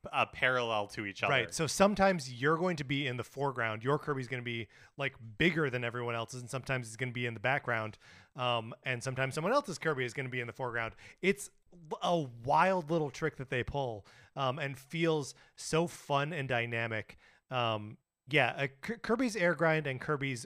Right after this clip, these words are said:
Speaker 2: uh, and, and Wave Ride are both, like, I don't know, they're, they're, they're both wonderful. They're going to be towards the very top of, of my li-, or I'm going to fight for it to have them both towards the top of the list. I think they're almost perfect mini games.
Speaker 1: I think so too, and I,
Speaker 2: Sub-games.
Speaker 1: I think that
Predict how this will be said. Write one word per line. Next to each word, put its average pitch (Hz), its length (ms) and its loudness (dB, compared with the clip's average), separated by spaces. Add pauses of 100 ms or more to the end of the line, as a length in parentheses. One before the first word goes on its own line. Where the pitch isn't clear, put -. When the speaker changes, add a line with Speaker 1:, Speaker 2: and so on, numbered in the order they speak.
Speaker 2:
uh, 120 320 0
and, 131 260 -4
and 117 200 -4
Wave 147 240 0
Ride 117 320 2 (300)
are 147 140 2
both, 143 360 0
like, 127 380 -2 (800)
I 135 60 4
don't 151 100 4
know, 123 180 0
they're, 143 240 2 (100)
they're, 123 280 -2 (640)
they're 135 180 0 (200)
both 143 260 0
wonderful. 120 560 -2
They're 147 180 -2
going 175 320 0
to 151 80 -10
be 139 260 -2 (260)
towards 156 220 -4
the 139 60 -6
very 123 240 0
top 120 280 -2
of, 104 100 -8 (180)
of 113 240 -4
my 117 220 0
li-, 139 240 -4
or 156 80 -2
I'm 139 140 0
going 127 100 -6
to 107 80 -10
fight - 340 -2
for 156 120 -8
it 151 100 -10
to 127 60 -8
have 139 180 -4
them 147 220 -6 (360)
both 147 200 -2
towards 147 180 -4
the 127 80 -14
top 143 180 2
of 143 60 -10
the 147 80 -6
list. 151 180 -2
I 127 80 -2
think 147 160 -8
they're 143 120 -2
almost 117 320 -4
perfect 113 340 -8
mini 104 180 -12
games. 104 80 -16
Speaker 1:
I 196 120 6
think 240 240 -8
so 226 120 -2
too, 170 220 0
and 147 80 6
I, 156 60 2
Speaker 2:
Sub-games. - 240 -6
Speaker 1:
I 156 100 6
think 196 200 -4
that 202 120 0